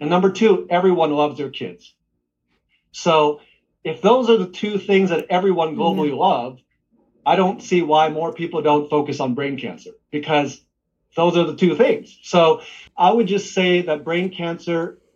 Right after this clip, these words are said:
Speaker 1: is very kind of, I would say, under publicized, but I do think it is getting much more traction because of you know, celebrities, but also just by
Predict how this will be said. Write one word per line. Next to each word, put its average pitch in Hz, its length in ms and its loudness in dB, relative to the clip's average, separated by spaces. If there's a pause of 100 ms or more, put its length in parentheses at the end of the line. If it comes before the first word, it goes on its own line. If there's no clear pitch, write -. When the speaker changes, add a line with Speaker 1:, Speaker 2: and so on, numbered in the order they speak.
Speaker 1:
is 151 540 2 (120)
very 180 800 0
kind 151 200 -4
of, 143 160 -6
I 147 80 0
would 147 140 0
say, 147 280 -4
under 170 640 2 (400)
publicized, 143 840 -4 (640)
but 156 140 0
I 156 100 6
do 202 240 2
think 185 340 -4
it 160 120 -4
is 160 240 -4
getting 147 360 -4
much 147 320 -8
more 143 240 -6
traction 180 760 -4 (420)
because 190 600 0
of 147 460 0 (520)
you 147 60 -4
know, 127 80 -6
celebrities, 151 880 0
but 151 160 -8
also 208 340 0
just 170 400 -4
by 143 320 0